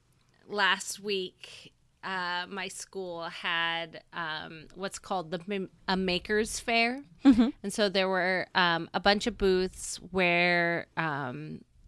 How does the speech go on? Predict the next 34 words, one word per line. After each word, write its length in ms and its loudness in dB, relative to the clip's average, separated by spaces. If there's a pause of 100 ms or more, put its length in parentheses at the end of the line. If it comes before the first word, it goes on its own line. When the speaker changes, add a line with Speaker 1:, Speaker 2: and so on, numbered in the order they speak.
(320)
Speaker 1:
we 140 -2
did 420 4
a 100 2
lot 540 4 (140)
of, 720 2
like, 220 -2
stem 760 -2
projects. 500 -4
So 120 -2
there 180 -6
was 200 -8
a 40 -8
Sphero, 760 4
including 420 -2
a 60 -4
B 160 -6
B 260 -10
eight. 400 2 (500)
Uh, 340 6
there 160 2
was 140 -2
a 60 -4
stop 360 2
motion 500 0
camera. 1040 -2
There 180 -6
was 140 -10
sewing. 1160 0
There 100 -4
was 140 -8
a 60 -6
three 280 -4
D 120 -4
printer, 1040 0